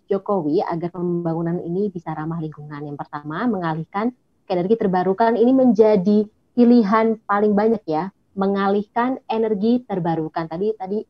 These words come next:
Mbak Tiza sempat bicara mengenai energi terbarukan tersebut. Kemudian ada mengurangi drastis sampah. Kemudian yang terakhir adalah mencegah karhutla. Oh, eh, kebalik,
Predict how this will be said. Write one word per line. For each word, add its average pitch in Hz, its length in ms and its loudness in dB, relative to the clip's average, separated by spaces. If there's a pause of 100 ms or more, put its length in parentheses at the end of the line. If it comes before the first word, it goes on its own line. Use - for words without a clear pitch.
(260)
Mbak 175 180 -6
Tiza 196 320 0
sempat 190 320 -4
bicara 180 320 -4
mengenai 165 400 -4
energi 160 320 -8
terbarukan 151 480 -10
tersebut. - 380 -20 (1500)
Kemudian 180 400 2
ada 185 80 0
mengurangi 175 400 -2
drastis 175 400 -2
sampah. 180 400 -2 (800)
Kemudian 190 380 0
yang 190 80 -16
terakhir 180 260 -2
adalah 180 220 -2
mencegah 180 640 -4
karhutla. 180 720 -4 (400)
Oh, 220 160 0 (320)
eh, 220 160 0
kebalik, 220 480 2